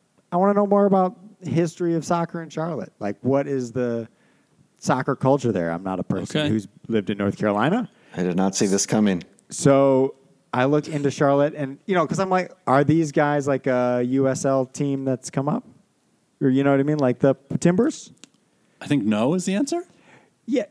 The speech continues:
Speaker 1: I mean, I think no is the answer as well,
Speaker 3: No one's like the
Speaker 1: but
Speaker 3: Timbers.
Speaker 1: Yeah, <laughs> no one's like the Timbers, thank God. Um,
Speaker 2: For lots of reasons now.
Speaker 1: but the Charlotte area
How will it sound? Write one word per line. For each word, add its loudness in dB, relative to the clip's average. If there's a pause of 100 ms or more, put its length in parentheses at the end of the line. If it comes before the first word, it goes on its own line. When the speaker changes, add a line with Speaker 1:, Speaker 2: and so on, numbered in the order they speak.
(140)
Speaker 1:
I 2
mean, -2 (100)
I 0
think -2
no 2
is 2
the -2
answer 0
as 0
well, 6
Speaker 3:
No 4
one's 2
like 2
the 4
Speaker 1:
but 0
Speaker 3:
Timbers. -2 (480)
Speaker 1:
Yeah, -4
<laughs> -8
no -4
one's -2
like 0
the -10
Timbers, -4
thank -6
God. 0 (300)
Um, 4
Speaker 2:
For -4 (220)
lots -2
of -4
reasons -2
now. -10 (420)
Speaker 1:
but 0 (1120)
the -4
Charlotte 0
area 0